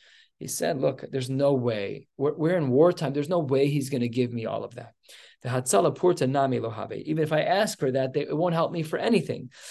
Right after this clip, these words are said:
So at the very least, I should ask for the things that I'm gonna get." Okay?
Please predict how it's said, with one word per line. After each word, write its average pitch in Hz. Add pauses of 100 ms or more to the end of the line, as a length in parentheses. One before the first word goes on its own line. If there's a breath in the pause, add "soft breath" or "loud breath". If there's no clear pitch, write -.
So -
at 113
the 117
very 139
least, 175
I 160
should 160
ask 160
for 160
the 160
things 156
that 143
I'm 127
gonna 113
get." 113 (540)
Okay? 196